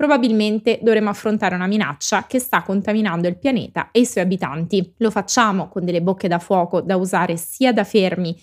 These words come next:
sia in movimento e con un arsenale di oggetti e abilità che si espanderà nel corso dell'avventura, permettendoci anche di immergerci sott'acqua e di planare nell'aria.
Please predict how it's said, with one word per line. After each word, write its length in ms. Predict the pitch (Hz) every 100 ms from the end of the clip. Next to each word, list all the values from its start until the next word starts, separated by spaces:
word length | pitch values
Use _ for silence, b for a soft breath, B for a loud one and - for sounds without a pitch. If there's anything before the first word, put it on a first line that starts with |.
| b
sia 320 | - - 269 262
in 100 | 220
movimento 840 | 180 175 165 - 170 233 311 _ _ _ -
e 120 | 359
con 160 | 359 330
un 80 |
arsenale 580 | 339 311 - 359 254 185
di 80 | 190
oggetti 440 | 185 233 214 -
e 20 | 185
abilità 560 | 196 226 254 151 202
che 100 | -
si 120 | 294 311
espanderà 540 | - 330 349 320 185
nel 220 | 180 214
corso 380 | - 302 311 277
dell'avventura, 880 | 233 220 185 175 185 165 160 156 - B B -
permettendoci 720 | 240 247 254 233 185 170 233
anche 240 | 226 233
di 80 | 196
immergerci 580 | 196 196 190 165 - 190
sott'acqua 720 | 185 175 175 - _ 277 -
e 120 | - 330
di 100 | 359
planare 380 | 370 180 170
nell'aria. 560 | 214 240 220 - 185